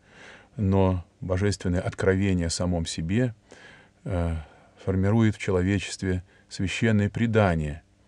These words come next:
в котором есть место и, э, закону Божьему, э, запечатлённому на камне и сформулированному в Писаниях, есть место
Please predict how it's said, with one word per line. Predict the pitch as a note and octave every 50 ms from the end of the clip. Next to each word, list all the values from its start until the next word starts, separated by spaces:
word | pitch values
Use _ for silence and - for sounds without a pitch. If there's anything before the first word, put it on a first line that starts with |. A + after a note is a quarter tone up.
| _ _ _ _ _ _ _ _ _ _ _ _
в | -
котором | - F#2 E2+ - G2 F#2 F2+ F2+ F2 F2+ F#2 C#3
есть | B2 F2+ F2+ F#2+ F2+ - -
место | - F#2 F#2 F2+ E2+ - - - D#2+ E2
и, | - - F#2+ F2+ E2+ E2 E2 - _ _ _ _ _ _ _ _ _ _ _ _ _ _ _ _
э, | - A2 F2 E2 D#2+ D#2+ D#2 D#2 D#2 D#2+ E2 E2+ D#2+ - _ _ _ _ _ _ _ _ _ _ _ _ _ _ _ -
закону | G2+ F2+ F#2+ E2 - - F#2 G#2+ B2 C3+ C3
Божьему, | A#2+ A#2 A#2 A#2 A#2+ A#2 G#2+ G#2 A2 G#2 G#2 G#2 G#2 G2+ - _ _ _ _ _ _ _ _ _ _ _ _ _ _
э, | - E3+ C#3+ A2 F#2 F2+
запечатлённому | E2 F2 D#2+ - F2+ - - E2 - G2+ G2+ G2 F#2 F2+ E2+ E2 D#2+ D#2 D2+ D#2 - _ _ _ _ _ _ _ _ _ -
на | A2 F2 E2+ D#2+
камне | - - G2 G2 A2 A#2+ A#2 G#2 G2
и | G#2 G#2
сформулированному | - - - - F2+ F2 F2+ F#2 G2 G#2 G#2+ F2+ E2+ E2 E2 D#2+ D#2 D#2 D2+ D2+ D#2+ - _ _ -
в | F#2+ D#2+ F2 E2+ E2 - -
Писаниях, | F2+ - - - F2 F#2 G2+ A2+ A#2+ A#2 A2 G#2+ - - - _ _ _ _ - - - - - - - - - _ -
есть | G2+ E2+ G2+ A2 G2+ F#2 - -
место | F#2+ F#2+ G#2+ A2 G2+ - - - F#2+ F2+ F2 F2